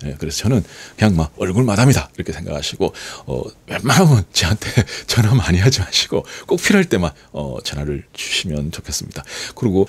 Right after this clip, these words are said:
어, 제가 이런 이제 소개 영상을, 음, 만들었습니다. 자, 그래서 여러분들이 공-, 인공지능이나 뭐 또 담당자들을 많이 이렇게, 어, 활용을, 어, 해주시면 감사하겠습니다. 자, 오늘 여기까지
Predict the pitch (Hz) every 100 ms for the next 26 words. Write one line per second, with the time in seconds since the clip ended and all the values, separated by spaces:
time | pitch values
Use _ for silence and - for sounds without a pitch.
0 | - 67 67 - 71 69 80 76 67 71
1 | 65 - - 95 69 67 78 69 - -
2 | - - 80 - 71 85 - - - 82
3 | - - 76 73 - 78 76 - - -
4 | 80 80 69 - 110 104 113 117 - -
5 | 107 98 110 104 107 107 80 76 82 76
6 | 73 - 78 71 76 76 92 90 76 78
7 | 90 - - - - 82 78 - 73 -
8 | - - 64 60 87 76 78 64 78 107
9 | - 76 76 - 71 - - 67 60 -
10 | - - 69 - 67 69 - - - -
11 | - 87 80 78 208 -